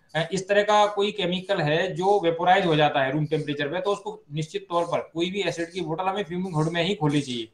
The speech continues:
तो हमारे एक मित्र ने गलती से,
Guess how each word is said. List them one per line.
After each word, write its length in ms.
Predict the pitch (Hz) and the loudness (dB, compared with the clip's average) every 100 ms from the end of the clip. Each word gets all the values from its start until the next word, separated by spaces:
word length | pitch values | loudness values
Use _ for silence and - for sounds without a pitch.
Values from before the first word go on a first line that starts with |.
| _ _ _ _ - - | _ _ _ _ -20 -8
तो 360 | 180 202 214 214 | 2 6 6 6
हमारे 420 | 131 143 160 196 | 2 4 4 4
एक 60 | 202 | 2
मित्र 360 | 185 196 202 | 0 0 -2
ने 280 | 185 185 208 | 0 0 0
गलती 400 | 160 165 165 214 | 2 0 0 -2
से, 500 | 160 143 143 196 180 | 2 2 2 0 -6